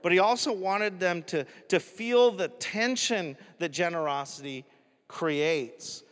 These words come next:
so that he could challenge the church to be more blessed. Ultimately, Acts twenty, verse thirty-five says, "I have been con-, constant example of how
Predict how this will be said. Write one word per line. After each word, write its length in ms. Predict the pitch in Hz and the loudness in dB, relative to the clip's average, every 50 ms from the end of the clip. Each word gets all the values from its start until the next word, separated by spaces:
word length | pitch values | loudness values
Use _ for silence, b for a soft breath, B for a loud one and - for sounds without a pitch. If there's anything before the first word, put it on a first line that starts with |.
| b b | b b
so 180 | - - 160 156 | -4 -2 0 0
that 80 | 170 | 0
he 100 | 175 175 | 0 -2
could 220 | 156 - 170 147 139 | -2 -4 -6 -6 -6
challenge 680 | - - 180 175 175 185 185 185 175 165 143 135 131 | -6 -6 -6 -6 -4 -2 -2 -2 -2 -4 -6 -10 -10
the 100 | 147 143 | -10 -10
church 560 | - - - 143 131 123 - - - - - b b b b b b | -8 -4 -4 -4 -4 -4 -8 -12 -16 -16 -18 b b b b b b
to 80 | - 147 | -8 -6
be 160 | 139 180 180 | -6 -6 -6
more 180 | 175 180 185 | -6 -6 -6
blessed. 600 | 175 185 190 190 185 165 - - - - - - - - _ _ _ _ _ _ _ _ - | -4 -2 0 0 0 0 -2 -4 -10 -12 -14 -16 -18 -20 _ _ _ _ _ _ _ _ 2
Ultimately, 680 | 160 175 196 190 175 165 156 139 - - 135 139 147 151 | 4 4 4 4 2 0 0 -2 -4 -4 -2 -2 0 4
Acts 300 | 165 170 185 - - - | 4 4 4 4 0 -8
twenty, 420 | - - 196 202 208 202 170 147 147 B B B B 151 | -8 -4 -2 -2 0 0 -2 -4 -6 B B B B -2
verse 200 | - 196 185 - | 0 0 0 0
thirty-five 640 | - 202 202 190 190 165 - 190 185 196 208 196 - | 0 -2 0 0 -2 0 2 4 6 6 6 4 4
says, 340 | - 180 160 147 139 - - B B B B B | 4 4 4 4 2 0 -8 B B B B B
"I 220 | B - 185 202 214 | B 4 6 8 8
have 120 | 220 196 | 8 6
been 260 | 175 214 208 196 185 | 6 4 4 4 2
con-, 240 | 156 - 185 185 185 - - - - | -4 -6 -8 -8 -8 -10 -14 -16 -2
constant 640 | - 196 196 214 226 208 - - 240 233 233 - - | 2 2 2 2 2 -2 -2 -2 0 0 0 -2 -4
example 600 | 175 151 143 - 185 185 190 196 170 170 143 143 | -8 -8 -4 -2 0 0 0 0 0 -2 0 0
of 120 | 139 131 | -2 -2
how 420 | - - - 170 170 175 170 170 | -2 0 2 4 4 4 4 2